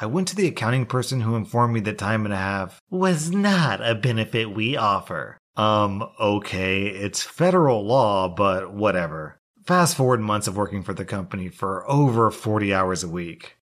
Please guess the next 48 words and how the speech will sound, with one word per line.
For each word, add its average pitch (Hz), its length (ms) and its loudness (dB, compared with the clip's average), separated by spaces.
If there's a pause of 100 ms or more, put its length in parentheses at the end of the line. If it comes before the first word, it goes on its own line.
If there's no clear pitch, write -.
(100)
One 110 240 2
day, 92 240 0
I 156 160 -2
decide 156 360 2
to 123 60 4
apply 104 300 0
for 101 160 -4
a 92 60 -4
city 95 260 -4
job. 80 420 -8 (240)
No 123 300 2
guarantee 104 480 0
I 92 60 -2
would 92 180 -4
get 90 160 -6
it, 85 260 -8
but 98 240 -8
it 151 140 -8
was 185 160 -2
a 156 80 2
full 123 320 2
day 110 240 2
test 98 320 -2
on 101 80 -2
a 92 60 -6
weekday. 87 580 -6 (180)
I 107 120 -6
had 190 180 4
to 160 80 -2
ask 123 260 0
for 117 120 0
a 98 40 0
day 98 220 0
off. 82 420 -2 (220)
Keep 123 240 -2
in 110 80 0
mind, 101 420 0
I'd 107 320 -6
only 143 360 2
used 147 320 4
one 98 520 0
vacation 104 540 -2
day 95 160 -2
until 92 260 -4
this 87 200 -8
point. 85 480 -12 (340)
Being 107 340 0
honest, 85 580 -6